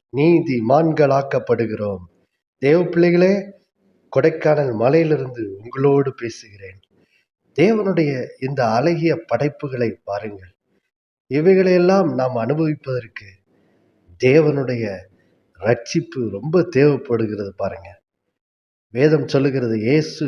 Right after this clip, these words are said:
சிலுவையிலே அவர் மரித்து உயிர்த்தெழுந்த போது நம்மை அவர்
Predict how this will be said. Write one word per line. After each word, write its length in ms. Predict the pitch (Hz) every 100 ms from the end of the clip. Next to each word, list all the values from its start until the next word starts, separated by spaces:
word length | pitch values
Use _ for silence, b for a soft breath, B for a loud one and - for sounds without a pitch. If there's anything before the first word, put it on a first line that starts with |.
| 117
சிலுவையிலே 720 | - 135 143 143 139 123 113 - _ _ _ _ _ _ -
அவர் 260 | 117 120 113 -
மரித்து 480 | 101 123 160 165 -
உயிர்த்தெழுந்த 640 | 123 160 170 - 123 110 110
போது 320 | 101 95 92 85 _ _ _ _
நம்மை 460 | 98 127 123 117 101 87 -
அவர் 420 | 110 113 107 95